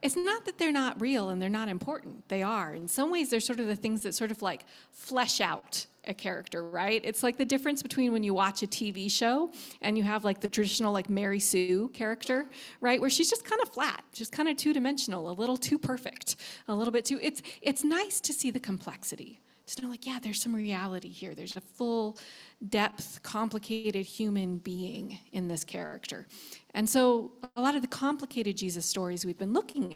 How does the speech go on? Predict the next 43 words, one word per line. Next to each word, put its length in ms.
at 460
have 160
been 120
that. 200
It's 120
been 120
sort 180
of, 80
like, 240
just 240
understanding 540
some 180
of 60
the 80
nuances 760
to 120
who 380
Jesus 420
was 300
and, 140
and 180
what 200
he 140
was 180
about 420
and 100
how 180
it 60
all 140
kind 240
of 40
came 200
together. 520
But 140
a 60
story 340
like 240
this 340
is 140
just, 400
it's 240
the 80
basics. 800